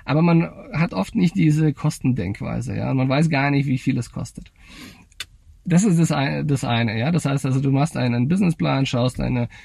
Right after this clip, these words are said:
Gewinn-Verlust-Rechnung, projizierst sie über mehrere Jahre nach vorne, äh, und machst belastbare Annahmen,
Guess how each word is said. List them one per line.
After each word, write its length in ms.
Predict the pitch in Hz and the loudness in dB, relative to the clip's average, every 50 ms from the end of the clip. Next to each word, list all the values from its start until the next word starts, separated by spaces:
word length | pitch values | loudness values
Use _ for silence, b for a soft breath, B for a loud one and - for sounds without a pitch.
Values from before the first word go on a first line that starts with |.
| B B | B B
Gewinn-Verlust-Rechnung, 1000 | - - 139 135 127 - 135 160 202 185 - - 156 147 151 160 147 139 139 131 | -4 -2 0 0 0 2 2 2 2 2 0 -2 -2 -2 0 0 0 0 0 0
projizierst 500 | - 131 127 123 - - 151 143 135 131 | 0 0 -2 -2 0 0 0 2 2 2
sie 80 | 127 | 2
über 120 | 120 135 123 | 2 2 2
mehrere 300 | 127 127 123 127 123 113 | 2 2 2 2 0 0
Jahre 240 | 113 110 107 - - | -2 -2 -2 -4 -4
nach 120 | 110 - | -6 -6
vorne, 380 | - - 156 170 214 233 240 240 B B B B B B B B B - - | -4 -2 0 0 2 2 0 -2 B B B B B B B B B -18 -8
äh, 340 | - 135 135 135 135 131 - | -4 0 0 2 2 0 -2
und 320 | - - 156 139 147 - | -2 0 0 0 0 0
machst 280 | - 147 165 175 - 202 233 - _ _ _ _ | 2 2 2 2 0 -2 -8 -10 _ _ _ _
belastbare 840 | - 131 139 131 139 165 196 208 - - - - - 175 170 160 | -2 2 4 4 4 4 4 0 -2 -4 -4 -2 0 0 0 0
Annahmen, 720 | 131 123 156 160 135 117 101 101 101 120 131 156 165 160 | 0 0 0 0 0 0 0 0 0 0 0 0 0 -2